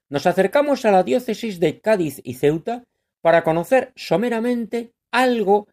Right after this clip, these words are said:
de lo que se ha hecho en estas tierras, y para ello contamos con la colaboración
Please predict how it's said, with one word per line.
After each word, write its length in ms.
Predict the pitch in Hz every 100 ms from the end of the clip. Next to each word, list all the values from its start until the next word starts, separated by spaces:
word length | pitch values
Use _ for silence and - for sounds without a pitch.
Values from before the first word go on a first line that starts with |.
| _ _
de 140 | 123
lo 140 | 143 139
que 120 | 147
se 160 | - 190
ha 80 |
hecho 220 | 220 - 151
en 80 |
estas 360 | 139 - 123 -
tierras, 500 | 120 104 - - _ _ _ _ _ -
y 100 | 143
para 200 | 139 156
ello 200 | 185 214
contamos 600 | 165 - 226 247 262 -
con 180 | 170 151
la 140 | 143
colaboración 760 | 147 135 131 127 123 185 208